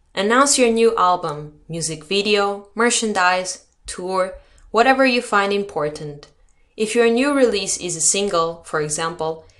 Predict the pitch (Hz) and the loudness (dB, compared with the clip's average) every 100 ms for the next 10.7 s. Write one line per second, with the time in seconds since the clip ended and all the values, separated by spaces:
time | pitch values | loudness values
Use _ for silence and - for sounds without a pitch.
0 | - 226 233 285 - 254 233 233 226 208 | -6 -2 0 0 2 0 4 4 4 2
1 | 190 190 185 - 208 196 190 180 160 - | 0 -6 -8 -8 -4 -4 -4 -6 -6 -4
2 | 175 - 170 - 165 - 156 143 147 - | -4 -4 -10 -8 -6 -4 -4 -4 -8 -18
3 | _ _ _ - 226 247 254 - 202 214 | _ _ _ -6 0 2 2 0 2 2
4 | - 202 196 196 - 175 175 180 165 165 | 2 0 0 0 -4 -2 -2 -2 -2 -2
5 | 175 170 220 214 208 202 196 160 170 175 | -8 -4 2 4 4 4 0 -4 -4 -2
6 | - 160 160 160 170 - - _ 214 233 | -2 -4 -4 -8 -10 -16 -20 _ 0 0
7 | 226 226 226 - 262 240 233 233 208 202 | 0 -2 -2 0 2 4 2 2 -4 -6
8 | 190 190 190 - 185 196 - 170 175 - | -6 -6 -6 -4 -4 -4 -4 -2 -2 -6
9 | 185 185 170 170 180 190 202 196 - 180 | -10 -6 -2 2 2 0 -4 -6 -8 -6
10 | 175 170 160 151 - 143 135 | -4 -2 -4 -4 -6 -6 -8